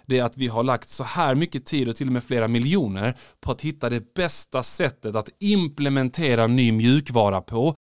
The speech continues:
så att det inte bara blir pengar i sjön utan att ni faktiskt kommer att använda mjukvaran." Och så kanske man förklarar hela det konceptet, hur det fungerar, och sen kan man ställa en fråga till kunden.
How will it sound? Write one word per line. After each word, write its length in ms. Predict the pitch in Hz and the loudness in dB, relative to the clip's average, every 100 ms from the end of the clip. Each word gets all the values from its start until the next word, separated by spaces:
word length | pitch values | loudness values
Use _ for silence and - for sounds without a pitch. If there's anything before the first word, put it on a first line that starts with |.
| - | -8
så 160 | - | -2
att 120 | 143 143 | 0 0
det 60 | |
inte 180 | 156 147 | -2 0
bara 180 | 139 135 | 2 2
blir 120 | 117 | 0
pengar 540 | - - 165 139 117 | -2 -2 0 2 2
i 80 | 110 | 0
sjön 360 | - 180 110 110 | 0 0 0 -2
utan 160 | 110 | -6
att 100 | 117 | -6
ni 80 | 117 | -6
faktiskt 520 | - 156 143 - 110 | -4 -4 -4 -6 -8
kommer 140 | - 113 | -4 -4
att 100 | - | -4
använda 580 | - 185 170 135 208 180 | 0 2 2 2 0 2
mjukvaran." 680 | 120 120 123 110 - - 127 _ _ _ _ | 2 0 -2 -10 -12 -14 -16 _ _ _ _
Och 100 | 151 | -6
så 120 | 151 | -4
kanske 240 | 147 139 143 | -4 -2 -2
man 120 | 131 | -4
förklarar 440 | 123 - 151 123 | -6 -2 0 2
hela 140 | 139 135 | 0 0
det 100 | 123 | -2
konceptet, 680 | - 101 - - - 160 | -4 -4 -2 -2 -6 -10
hur 60 | 131 | -8
det 60 | 110 | -6
fungerar, 680 | 113 117 170 113 107 139 - | -4 0 0 2 2 0 -4
och 260 | - - | -12 -6
sen 240 | - 180 117 | -4 -2 -4
kan 120 | 110 | -6
man 100 | 110 | -4
ställa 220 | - 202 | -2 0
en 80 | 156 | 0
fråga 280 | 175 165 131 | 0 0 -2
till 140 | 117 | -2
kunden. 440 | 147 117 95 - | -2 -2 -4 -14